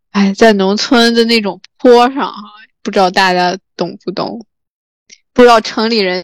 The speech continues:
知不知道，就在那里疯跑玩耍。哇，那一幕幕我真的用语言无法描述，甚至我和别人想要分享的时候，我都不知道怎么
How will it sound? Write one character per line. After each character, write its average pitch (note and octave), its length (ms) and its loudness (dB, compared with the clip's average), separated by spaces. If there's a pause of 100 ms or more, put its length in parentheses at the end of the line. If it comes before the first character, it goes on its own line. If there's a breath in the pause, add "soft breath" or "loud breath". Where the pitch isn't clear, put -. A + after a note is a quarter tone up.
(140)
知 A3+ 140 -4
不 G#3 100 -10
知 F#3+ 320 -6
道， F3 260 -6 (1900 loud breath)
就 D#4 140 2
在 C#4+ 160 4
那 C4+ 100 4
里 A3+ 140 0
疯 B3 340 0
跑 F#3+ 340 -2
玩 F3 300 -6
耍。 G#3 400 -8 (220)
哇， G3+ 240 -6
那 A#3 180 0
一 G3+ 160 2
幕 A#3+ 180 0
幕 A#3 260 0
我 F3+ 60 -6
真 A3+ 200 0
的 G#3+ 240 2 (840)
用 A#3+ 340 2
语 G#3+ 220 -6
言 A3 460 0
无 B3+ 160 -4
法 C4+ 300 0
描 G3+ 340 -4
述， G#3 640 -4 (320)
甚 C4 320 0
至 A#3+ 160 2
我 G3+ 140 0
和 A3 340 0 (440)
别 A3 160 0
人 A3 140 -2
想 F#3 220 -4
要 F#3+ 140 -4
分 A#3 280 -4
享 - 220 -4
的 F#3 80 -6
时 - 160 -6
候， G3 220 0
我 G3 100 -4
都 B3 140 2
不 C#4 160 -6
知 C#4+ 120 -4
道 C#4 140 6 (260)
怎 G#3 300 2
么 B3+ 100 -4